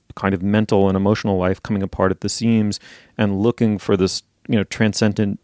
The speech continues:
transcendent intervention from space in the form of the U F Os. You know, similarly, E T, like, kids who feel sort of stranded and, and, uh, alone in their domestic life find the perfect companion, but will eventually have to relinquish them. I mean,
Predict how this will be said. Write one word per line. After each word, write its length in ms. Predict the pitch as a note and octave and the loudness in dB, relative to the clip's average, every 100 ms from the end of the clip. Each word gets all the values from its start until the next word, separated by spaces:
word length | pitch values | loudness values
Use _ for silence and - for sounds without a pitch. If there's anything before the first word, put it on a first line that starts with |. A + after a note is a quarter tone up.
| - | -2
transcendent 480 | A#2 A2+ C#3+ C3 | 0 2 4 4
intervention 720 | A#2+ A#2 G2+ G2+ G#2 G#2 F#2 | 2 0 2 2 2 0 0
from 260 | F2+ - F#2 | -2 -4 -4
space 540 | - - G#2 F#2+ - - - - _ | -2 0 2 0 -4 -10 -20 -20 _
in 80 | A2+ | 0
the 80 | G#2+ | 0
form 320 | - G#2+ G2+ | 2 2 2
of 100 | F#2 | 0
the 80 | G2 | 0
U 140 | F#2 | 0
F 160 | F#2 - | 0 0
Os. 300 | F#2+ - - | -2 -2 -2
You 60 | |
know, 40 | G2+ | -4
similarly, 560 | - B2 G#2+ G#2 F#2+ | 0 0 2 2 0
E 180 | G#2 G#2+ | -2 -4
T, 320 | - - A2+ | -4 0 0
like, 280 | F#2 F2+ - - | 0 -4 -10 -20
kids 320 | - A2 G2 | -4 -2 -2
who 100 | - | -4
feel 300 | G2 - G2+ | -6 -2 0
sort 180 | F2+ - | 0 -4
of 100 | F#2 | -4
stranded 480 | - - F#2 F#2+ E2+ | -6 -6 -4 -2 -2
and, 240 | F#2 F2 | -4 -4
and, 240 | - G2 F#2 _ _ - _ _ _ | -4 -4 -4 _ _ -20 _ _ _
uh, 120 | G#2+ - | -4 0
alone 360 | G#2+ G2+ G#2 | 2 2 2
in 40 | G2 | 2
their 100 | F#2 | 0
domestic 460 | G2 F#2+ - A2+ | 0 0 -2 -2
life 220 | F#2+ F#2+ F#2 | 0 0 0
find 380 | - G2 G2 | -2 0 -2
the 60 | F#2+ | -4
perfect 420 | - - G#2 G#2+ | -4 -2 -2 -2
companion, 480 | G#2 F#2+ G2 G2 F#2+ | -4 0 0 2 0
but 140 | G2+ | -2
will 120 | G2 F2+ | -2 -2
eventually 380 | F#2 F#2 F#2 | -2 -2 -2
have 160 | F2 F2 | -2 -2
to 80 | G2+ | 0
relinquish 460 | F2+ F2+ G2+ G2+ | 0 0 0 -2
them. 140 | - G2 | -2 -2
I 40 | |
mean, 220 | G#2+ A2+ | -2 -2